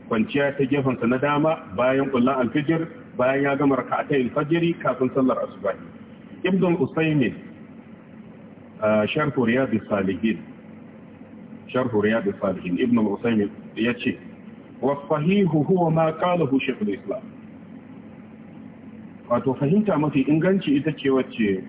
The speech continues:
Ibn Taymiyyah ya faɗa yana cewa, "Idza kana al-insanu mut'iban min tahajjudi," idan ya zama kayi qiyamul layli ka gaji, fa innahu yastarihu, to, ya, mutum ya kamata ya huta. Huta wanda zai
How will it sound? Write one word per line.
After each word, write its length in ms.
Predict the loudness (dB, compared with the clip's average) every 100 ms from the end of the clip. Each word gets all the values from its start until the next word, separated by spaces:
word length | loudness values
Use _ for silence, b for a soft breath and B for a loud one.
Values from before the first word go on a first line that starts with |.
| -2
Ibn 220 | 2 2
Taymiyyah 420 | 2 4 4 4
ya 60 | 2
faɗa 280 | 0 2 2
yana 200 | 2 0
cewa, 500 | 0 2 2 2 -2 -8 -18 -20 -20 -4
"Idza 340 | 0 2 2 0
kana 360 | 2 2 4 4
al-insanu 760 | 2 2 0 2 2 2 4 4
mut'iban 580 | 2 0 -4 -2 0 0
min 300 | 2 2 2
tahajjudi," 640 | 0 -2 -2 0 0 0 -4 -16 -18 -18 -18 -18 -18 -6
idan 160 | 0 2
ya 100 | 4
zama 200 | 2 2
kayi 320 | 0 2 0 2
qiyamul 460 | 2 4 4 4
layli 320 | 4 4 2 2
ka 260 | 2 2
gaji, 420 | 2 -2 -2 -8 -10 -16 -20 -20 -20 -20 -20 -20 -20 -20 -20 -20 -10 -2
fa 60 |
innahu 400 | 2 4 2 4 4
yastarihu, 760 | 2 0 2 4 2 0 -6 -6
to, 140 | -8 -4
ya, 160 | -2 -2
mutum 340 | -4 -2 2
ya 180 | 2 0
kamata 400 | 2 2 2 2
ya 100 | 0 2
huta. 400 | 2 0 -2 -10 -14 -20 -20 -20 -20 -20 -20 -2
Huta 340 | 0 2 2 2
wanda 300 | 4 4 4
zai 160 | 2